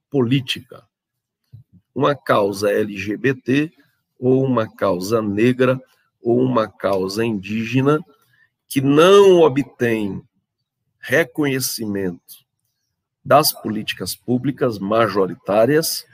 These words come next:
elas deverão necessariamente ser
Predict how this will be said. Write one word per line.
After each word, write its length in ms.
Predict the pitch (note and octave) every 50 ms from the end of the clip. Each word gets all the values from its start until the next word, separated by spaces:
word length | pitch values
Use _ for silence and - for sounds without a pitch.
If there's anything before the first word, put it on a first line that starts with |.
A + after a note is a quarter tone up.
| _ _ - _ _ _
elas 360 | - A#2+ C3 C#3+ C3+ B2 A2+ -
deverão 1300 | - - - G#2+ C3 D#3 F#3+ A3+ A3+ G#3 E3+ D3 C3+ C3+ B2 A2 A2 G#2 G#2 G#2+ A2 A2 A2+ A#2+ C3 - _ _ _ _ _ _ _ _ _
necessariamente 1700 | G#2+ G#2+ B2 C#3 D#3 E3+ G3+ A3+ A3 - - - D3+ C#3 - - - B2 A#2+ A2 G#2+ G#2 F#2+ G2 G2 G#2 A2+ B2+ C3 - - - - _ _ _ _ _ _ _ _ _ _ _ _
ser 720 | - - - - - - - - - D3 D3 C#3+ C#3 D3+